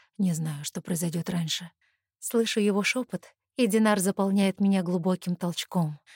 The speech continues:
Я уже давно потеряла голову и влюбилась. Так сильно, что порой страшно от этих чувств. Они чем-то похожи на болезнь, и в моем случае — неизлечимую.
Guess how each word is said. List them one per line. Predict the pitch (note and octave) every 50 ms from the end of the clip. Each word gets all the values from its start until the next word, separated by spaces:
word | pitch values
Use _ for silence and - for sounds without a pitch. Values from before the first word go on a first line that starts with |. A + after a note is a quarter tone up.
| - - - - _ _ _ _ _ _ _
Я | - - C#4 C#4+ C#4 C4+
уже | B3+ A3+ A#3+ A#3+
давно | G3 A3 A3 G#3 G3 G#3 G#3 G#3+ G#3+
потеряла | - - F3+ - - F#3 F3 F3+ E3+ E3+ F3+
голову | E3+ E3+ F3 F#3+ G#3 G3+ G#3 F#3+ F3 F3+ F3+ - -
и | - G#3+ F3+
влюбилась. | F#3 F3+ F#3 F3 E3 F#3 F3 E3 E3 E3 - - - _ _ _ _ _
Так | G3+ F3+ F3 -
сильно, | - - - G#3+ A3+ G#3+ G#3 E3 E3+ F3+
что | - - A3+
порой | G#3 - G#3+ A3 A3+ A#3+ A#3 - - - - _
страшно | - - - - - C4 C4 B3 G#3 - - - F#3
от | F#3 -
этих | F3+ - F#3+ - -
чувств. | - - G3+ F3 - - - _ _ _ - - - - - _ _ _ _
Они | - G3 F#3+ F3+ F3+
чем-то | - - - F3+ F3+ F#3+ F3+
похожи | - F3+ - - G3 F#3+ E3 F3+
на | F3+ F3+ F3+
болезнь, | E3 F3+ F3+ F3+ F#3+ G3+ G#3 F#3 - F3+ E3+ E3 - - - - - - -
и | A3 G#3
в | F#3 G3
моем | F#3 F3 F3 E3+ F#3+ G#3+ G#3+ G3
случае — | - - - F3 E3+ - - - D#3+ D#3+ D#3 - _ _ _ _ _ _ _ _ _ _
неизлечимую. | F#3+ G3 A#3 B3 A#3 A3+ G3+ - - F#3 F#3 - - - - F3 E3 D3 D3 D3 D3+ D#3 D#3+